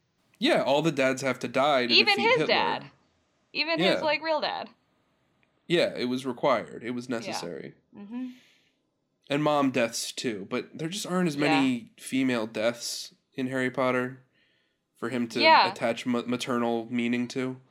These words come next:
Speaker 2: Well, he also has a lot fewer maternal figures. I would say it's mostly
Speaker 1: Yeah.
Speaker 2: just, um,
Speaker 1: A
Speaker 2: like,
Speaker 1: daddy
Speaker 2: Molly
Speaker 1: thing.
Speaker 2: Weasley and McGonagall.
Speaker 1: Yeah,
Speaker 2: And
Speaker 1: they're
Speaker 2: it,
Speaker 1: fine.
Speaker 2: and, and, like, he has,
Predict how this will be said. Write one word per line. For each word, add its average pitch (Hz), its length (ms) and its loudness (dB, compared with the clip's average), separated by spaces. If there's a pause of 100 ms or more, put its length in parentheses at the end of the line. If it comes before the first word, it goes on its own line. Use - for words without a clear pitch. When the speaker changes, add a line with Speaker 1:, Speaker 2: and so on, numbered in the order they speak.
Speaker 2:
Well, 381 240 -2
he 392 240 0
also 427 240 2
has 320 140 -2
a 277 100 -4
lot 285 260 2
fewer 254 400 -8
maternal 220 840 -6
figures. 196 380 -4
I 190 160 0
would 220 120 -6
say 240 140 -2
it's 226 160 -6
mostly 202 380 -10
Speaker 1:
Yeah. 240 200 -4
Speaker 2:
just, - 380 -16
um, 165 640 -6
Speaker 1:
A - 100 -10
Speaker 2:
like, 175 80 -4
Speaker 1:
daddy 120 160 -2
Speaker 2:
Molly 175 340 0
Speaker 1:
thing. 185 80 -8
Speaker 2:
Weasley 170 680 -8
and 156 520 -8
McGonagall. 156 760 -6 (640)
Speaker 1:
Yeah, 120 260 -8
Speaker 2:
And 156 280 -6
Speaker 1:
they're 160 100 -4
Speaker 2:
it, 190 60 -8
Speaker 1:
fine. - 180 -18 (640)
Speaker 2:
and, 269 400 2
and, 302 200 2
like, 320 180 0
he 320 160 -8
has, 285 420 0